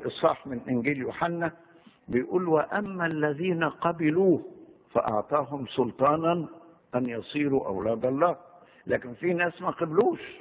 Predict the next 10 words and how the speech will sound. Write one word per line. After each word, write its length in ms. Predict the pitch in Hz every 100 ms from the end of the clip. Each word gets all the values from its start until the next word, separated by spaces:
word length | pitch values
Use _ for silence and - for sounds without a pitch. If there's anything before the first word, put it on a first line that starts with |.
| - - _ _ _ - _ 135
النور 720 | 143 165 202 220 226 185 - - - - -
جاء 340 | 143 180 160
للعالم، 600 | 170 160 170 202 180 104 - -
لكن 360 | 120 120 131 127
العالم 640 | 139 123 170 175 190 190 - -
أحب 360 | 110 170 151 135
الظلمة 600 | 117 113 165 170 190 180 - - - _ _ _
أكثر 460 | 113 120 - 160 135
من 220 | 156 160
النور. 380 | 165 190 226